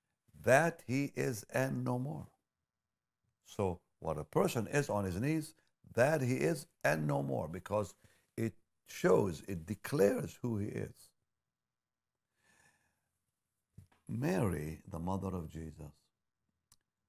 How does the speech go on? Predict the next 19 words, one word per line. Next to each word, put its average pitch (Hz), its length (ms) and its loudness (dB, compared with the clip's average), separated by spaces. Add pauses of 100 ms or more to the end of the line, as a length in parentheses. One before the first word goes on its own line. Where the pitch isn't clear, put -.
(120)
when 87 200 -4
the 90 180 -6
angel 104 380 -2
Gabriel 85 580 -6
came 80 320 -8
and 80 100 -12
said, 80 460 -8
"You 104 420 -6
are 90 300 -6
chosen 67 640 -12 (1160)
to 80 80 -14
be 78 140 -6
the 73 100 -10
mother 76 300 -6
of 71 180 -12
the 69 80 -16
Son - 200 -18
of 67 200 -18
God," - 160 -20